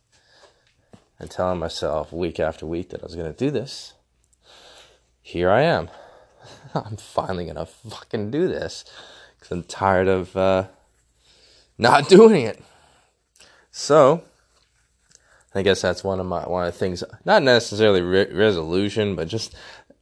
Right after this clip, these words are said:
fuck these resolutions. God damn it. Just, you know, I just wanted, I wanna be able to, um,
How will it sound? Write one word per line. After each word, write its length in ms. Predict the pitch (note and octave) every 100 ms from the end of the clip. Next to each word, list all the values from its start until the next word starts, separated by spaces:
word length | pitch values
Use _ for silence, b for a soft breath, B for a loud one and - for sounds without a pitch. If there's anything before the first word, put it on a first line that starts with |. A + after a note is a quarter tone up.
| _
fuck 300 | _ - -
these 200 | F#2+ F2
resolutions. 580 | F2+ F2 D#2 D#2 - D2+
God 300 | A2+ B2+ D#2+
damn 240 | - E2+ -
it. 80 | - B B B B
Just, 320 | G3 G#3+ - - G#2+ A#2 B B B B B B B B B B _ _ _ _ b b b b b b b b b _ _ _ _ _ _ B2
you 100 | A#2
know, 460 | A2+ A2 G#2+ G#2+ - _ _ _ _ _ _ _ _ -
I 60 | G#2+
just 160 | G#2+
wanted, 240 | A2+ G2+ F#2
I 100 | F#2
wanna 440 | G2 G2+ G2 F#2+ - _ _
be 80 | G2
able 240 | F#2+ F2+ E2+
to, 600 | - F#2 E2+ E2 D#2+ D#2+
um, 440 | D2 D2 D#2 D2+